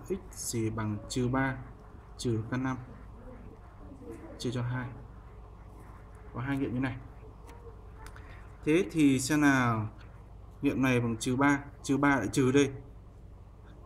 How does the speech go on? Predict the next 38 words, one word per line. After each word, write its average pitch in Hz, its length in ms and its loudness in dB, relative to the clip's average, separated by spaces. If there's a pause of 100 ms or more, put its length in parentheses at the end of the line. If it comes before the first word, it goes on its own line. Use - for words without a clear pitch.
Và 117 380 0
trừ, 123 420 2
ờ, 113 400 0 (160)
hơn 147 180 2
hai 147 260 2
nó 139 80 0
bằng 123 180 2
trừ 120 220 0
năm, 131 140 0
trừ 131 120 -2
năm 135 160 2
chia 135 60 0
hai, 135 180 -4
hai 131 140 -4
phẩy 113 100 -2
năm. 131 140 0 (160)
Đ-, 143 260 6
đương 147 120 8
nhiên 143 200 8
loại 139 160 8
được 117 120 2
cái 147 100 6
nghiệm 143 140 4
này 120 120 4
rồi. 117 160 0 (680)
Loại 123 140 0
nghiệm 120 180 2
này 120 200 2 (180)
và 113 180 -2 (160)
nghiệm 117 160 -2
này 113 100 0
thỏa 104 100 -2
mãn. 110 180 -4 (540)
Đây 117 120 -4
là 107 160 -2 (480)
loại 110 300 -4 (960)
thỏa 101 100 -6
mãn. 104 220 -6